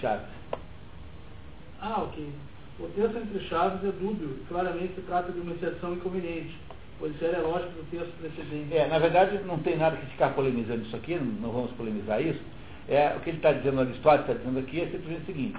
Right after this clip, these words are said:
Speaker 1: que quando você escolhe, isso envolve um aspecto de caráter, porque você tomou a decisão, quer dizer, tem a iniciativa, né, a disp-, a disposição de fazer isso, e ao mesmo tempo você escolhe segundo algum valor, quer dizer,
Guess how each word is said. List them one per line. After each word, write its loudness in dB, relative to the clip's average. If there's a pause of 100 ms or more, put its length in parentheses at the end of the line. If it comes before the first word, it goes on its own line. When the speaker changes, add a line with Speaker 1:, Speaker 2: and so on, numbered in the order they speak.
Speaker 1:
que -8
quando 0
você 0
escolhe, 2 (680)
isso -2
envolve 4
um 6
aspecto 4
de -6
caráter, 6
porque -8
você -2
tomou 6
a 2
decisão, -2
quer -6
dizer, -8
tem -2
a -2 (100)
iniciativa, -2
né, -4
a 0
disp-, -6
a 0
disposição -2
de -6
fazer -2
isso, -4 (560)
e 10
ao 12
mesmo 6
tempo 6
você -8
escolhe 6
segundo -2
algum 8
valor, 8 (420)
quer -2
dizer, 4